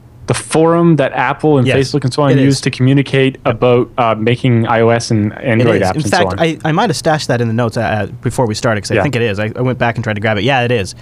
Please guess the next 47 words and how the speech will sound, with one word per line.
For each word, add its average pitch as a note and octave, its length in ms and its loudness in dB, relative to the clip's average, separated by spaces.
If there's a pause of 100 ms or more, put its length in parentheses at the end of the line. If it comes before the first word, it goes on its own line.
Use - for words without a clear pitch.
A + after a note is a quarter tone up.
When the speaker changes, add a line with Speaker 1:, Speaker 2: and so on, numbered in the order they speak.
(220)
Speaker 2:
Yeah, A#2 160 0
the G#2+ 120 0
O C3+ 100 2
S C3+ 120 -2
ten C3+ 200 -2
dot A2 220 0
pin C#3 160 0
sized B2+ 360 0
or C#3+ 40 0
whatever C3+ 200 0
it C3+ 60 -2
is. D3 240 -4
It's G#2+ 120 -8
that G#2+ 180 -2
guy. - 140 -10
They're A#2+ 160 0
the B2 100 0
ones A#2+ 180 -2
that A#2+ 80 -4
went A#2 100 -4
and G#2+ 60 -6
got, A2+ 160 -4
like, G#2 100 -6
the A2 80 -12
Facebook A#2 360 -4
developers G2+ 640 -4 (300)
and, G2+ 180 -8
uh, F#2+ 80 -6
whatnot. F#2 320 -8 (120)
Yep. C3 160 -2 (260)
Good D3 60 0
Speaker 1:
Right, B2+ 140 4
Speaker 2:
memory, C#3 180 2
Speaker 1:
it, C3+ 40 4
it C3+ 40 2
Speaker 2:
Alan. C3 140 4
Speaker 1:
was, - 380 -4 (260)
uh, A2 300 2
one C#3+ 200 2
of C3+ 80 2
the B2+ 80 2
big A#2+ 220 -2
forums. G#2 600 0
Well, C3+ 100 2
I C3 40 0
think D#3 360 -4
'cause - 580 -6